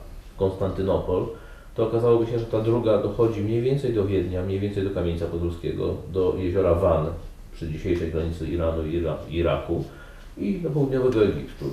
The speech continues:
Czyli że to jest prawdopodobnie maksymalny zasięg Imperium Osmańskiego, które mogło osiągnąć przy ówczesnych warunkach komunikacyjnych. E,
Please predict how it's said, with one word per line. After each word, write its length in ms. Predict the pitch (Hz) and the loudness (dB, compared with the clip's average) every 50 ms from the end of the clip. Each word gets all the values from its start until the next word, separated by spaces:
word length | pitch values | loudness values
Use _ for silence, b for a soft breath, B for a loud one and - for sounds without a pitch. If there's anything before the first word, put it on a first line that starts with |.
| - - | -4 -4
Czyli 180 | 110 110 113 | -4 -2 0
że 100 | 117 127 | 0 0
to 200 | 127 - 170 160 | 2 4 4 6
jest 200 | 151 143 - - | 6 4 2 4
prawdopodobnie 680 | 156 151 147 - - - - 135 123 127 127 120 120 120 | 4 4 4 4 2 0 -2 0 0 0 0 0 0 0
maksymalny 840 | 120 120 117 - - 131 123 127 127 123 120 113 110 107 101 98 98 | 0 0 -2 -2 -2 -2 2 4 4 6 6 4 2 2 0 2 4
zasięg 420 | 113 101 101 - 101 95 95 - | 4 4 4 2 -2 -4 -4 -4
Imperium 360 | 95 98 101 90 87 90 87 | -2 -2 0 0 0 0 -2
Osmańskiego, 460 | 85 82 85 80 82 - 90 90 87 85 - | -2 -2 -4 -4 -4 -4 -4 -2 -2 -2 -2
które 160 | - 85 85 | -2 0 0
mogło 380 | 85 85 82 80 78 80 - B B B B B B - - | 2 2 2 0 0 0 -2 B B B B B B -10 -6
osiągnąć 580 | - 85 - - 110 98 95 85 82 85 87 87 - - - - - - - - | -4 -4 0 2 2 2 4 2 0 0 -2 -2 -4 -10 -16 -18 -18 -18 -18 -6
przy 180 | - 110 98 | -2 0 0
ówczesnych 420 | 95 - - 117 101 - 101 95 90 | 0 2 2 2 2 2 0 0 0
warunkach 340 | 90 90 90 - 87 82 | 0 0 0 0 -2 -2
komunikacyjnych. 800 | - 85 87 87 85 85 80 76 - - - - - - - - - B B B B B B B B B B B | -2 -2 -2 -2 -2 -2 -2 -2 -2 -4 -6 -6 -6 -6 -6 -6 -8 B B B B B B B B B B B
E, 40 | - | -2